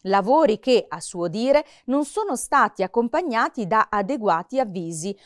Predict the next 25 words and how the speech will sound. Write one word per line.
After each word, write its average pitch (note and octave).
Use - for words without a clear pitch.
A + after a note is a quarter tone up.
una E3+
situazione G3
che -
ha F3+
finito G3+
per F#3+
creare G3
disagi, A3+
code A#3+
e G4
anche C4
multe. D3+
L'assessore E4
comunale A#3+
di G#3+
Pesaro, A#3+
Mila A#3+
Della A3
Dora, A3+
annuncia G#3+
una F#3
delibera F3+
volta F#3+
a F3
riqualificare F3+